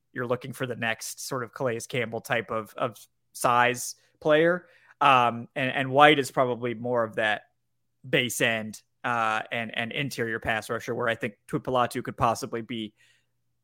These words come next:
an, a full edge if you, if you kept him closer to, like, two sixty, two seventy. But,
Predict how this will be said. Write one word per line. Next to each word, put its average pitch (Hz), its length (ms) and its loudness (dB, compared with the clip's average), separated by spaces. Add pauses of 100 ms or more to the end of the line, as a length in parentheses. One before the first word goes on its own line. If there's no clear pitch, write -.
(160)
an, 123 120 0 (120)
a 120 100 4
full 175 300 8
edge 123 300 4
if 117 120 -4
you, 117 220 -6
if 139 120 -6
you 120 80 -4
kept - 280 0
him 113 160 -4
closer 127 320 -2
to, 127 40 -2
like, 117 160 -2
two 123 140 -6
sixty, 123 320 -8
two 123 140 -8
seventy. 120 420 -2
But, 117 260 2